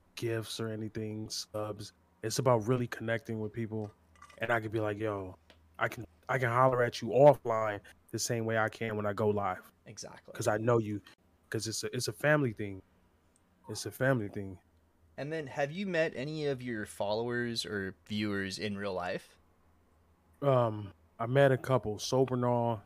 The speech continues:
Speaker 1: Drewski. Um, we had two, two meet and greets in Texas. Um, somebody, one of the, one of my moderators came from Arizona. We met up in Texas.
Speaker 2: Nice. So
Speaker 1: Um, and Neon's wife. So about three, three or four, I wanna say.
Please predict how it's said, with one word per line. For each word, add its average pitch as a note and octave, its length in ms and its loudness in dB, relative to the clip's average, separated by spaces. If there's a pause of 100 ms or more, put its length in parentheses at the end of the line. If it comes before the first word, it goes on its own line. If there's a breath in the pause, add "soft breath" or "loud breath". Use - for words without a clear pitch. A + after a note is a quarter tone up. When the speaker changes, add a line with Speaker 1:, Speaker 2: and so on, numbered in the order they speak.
(100)
Speaker 1:
Drewski. A#2 680 -4 (760)
Um, G#2 340 -4
we A#2 100 -2
had B2 180 2
two, A#2 400 2
two D#3 180 -4
meet C3+ 200 -2
and G#2+ 80 -4
greets A2 400 -6 (260)
in G#2+ 120 -8
Texas. G#2+ 540 -6 (1080)
Um, G2+ 240 -10
somebody, A2+ 420 -2 (140)
one A#2 140 -2
of A2 100 0
the, G#2 360 -2 (360)
one B2+ 180 4
of C3+ 60 2
my A#2+ 80 4
moderators A2+ 540 0
came A2+ 200 -4
from G#2 380 -8 (160)
Arizona. A2 440 0
We G#2+ 120 -4
met G#2+ 160 -2
up A2 140 -4
in G#2 80 -6
Texas. - 320 -6 (880)
Speaker 2:
Nice. - 260 -16 (280 loud breath)
So G2+ 120 -4
Speaker 1:
Um, G2 140 -12 (100)
and G#2+ 180 -6
Neon's A2+ 380 0
wife. A2 180 0
So E3+ 100 2
about F3+ 280 6
three, D3+ 400 -2 (180)
three D3+ 140 -4
or C#3 60 -6
four, C3+ 360 -4
I B2+ 60 0
wanna C3+ 200 -4
say. - 80 -14